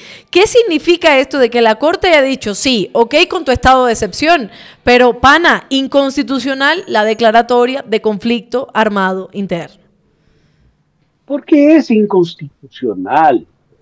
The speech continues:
Speaker 2: Porque para que haya un conflicto armado interno,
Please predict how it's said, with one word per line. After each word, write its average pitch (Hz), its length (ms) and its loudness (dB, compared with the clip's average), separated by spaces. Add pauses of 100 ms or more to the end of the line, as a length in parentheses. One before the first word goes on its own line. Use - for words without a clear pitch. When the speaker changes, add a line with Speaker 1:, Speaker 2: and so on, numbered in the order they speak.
(440)
Speaker 2:
Porque 208 320 2
para 214 240 2
que 196 180 2
haya 285 320 6
un 233 160 4
conflicto 208 680 2
armado 202 440 2
interno, 131 640 -2